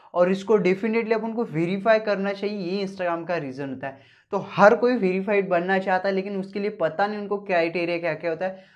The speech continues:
तो आपको लोगों को पहचान, मतलब लोग आपको पहचानते हैं, बस इतनी बात बस है। सोशल मीडिया की हर जगह आपकी फ़ोटो वगैरह है।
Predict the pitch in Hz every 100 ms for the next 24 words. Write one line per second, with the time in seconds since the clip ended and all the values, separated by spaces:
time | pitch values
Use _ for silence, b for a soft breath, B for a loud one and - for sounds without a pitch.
0 | _ 185 180 190 - 262 233 214 196 233
1 | 269 269 208 196 214 208 185 196 247 185
2 | 190 214 202 202 226 226 170 160 202 196
3 | 208 190 208 185 185 202 185 151 214 185
4 | 185 160 143 180 190 196 202 B B B
5 | _ - 185 190 220 220 220 220 226 180
6 | 160 175 196 190 196 190 - 202 202 180
7 | 165 175 185 170 165 180 165 185 185